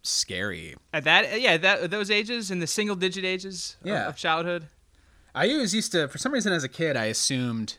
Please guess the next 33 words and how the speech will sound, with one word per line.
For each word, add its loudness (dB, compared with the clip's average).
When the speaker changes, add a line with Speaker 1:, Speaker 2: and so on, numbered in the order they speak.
Speaker 1:
that 0
it 0
was 0
a, -2
like, -6
a -8
Freddy -2
Krueger -2
reference. -2
Like, 4
I 6
always 2
assumed, 0
like, -2
he -2
was 2
scared 2
because -2
he 0
thought -2
Freddy 0
Krueger -2
was -4
in -4
the -6
furnace, 0
because -2
I -4
think -4
I 2
was 2
also 2
watching -2